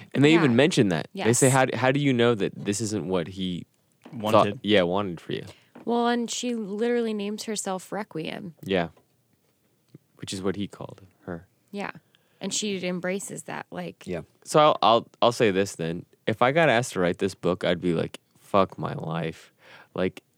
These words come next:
Speaker 1: I get th-, I get the lame ass end of the summer event with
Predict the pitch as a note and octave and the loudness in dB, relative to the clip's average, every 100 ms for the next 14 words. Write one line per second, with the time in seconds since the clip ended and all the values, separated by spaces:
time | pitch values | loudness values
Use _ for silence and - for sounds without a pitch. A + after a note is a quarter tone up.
0 | _ - G2 G2 G2+ - F#2 G2 G#2 F#2+ | _ 0 0 2 -2 0 -2 2 2 2
1 | F2 E2+ F2+ F#2 F2+ F2+ - - F2+ E2+ | 2 2 0 0 -2 -4 -6 -4 -2 -2
2 | - - F#2 F#2 E2+ F2 - F2 F2+ F2 | -6 -6 -4 -2 -2 -4 -2 -2 0 -2
3 | F2 F2+ - F#2+ F2 E2+ D#2+ - _ _ | -4 -6 -2 0 0 -2 -4 -14 _ _
4 | - - | -12 -10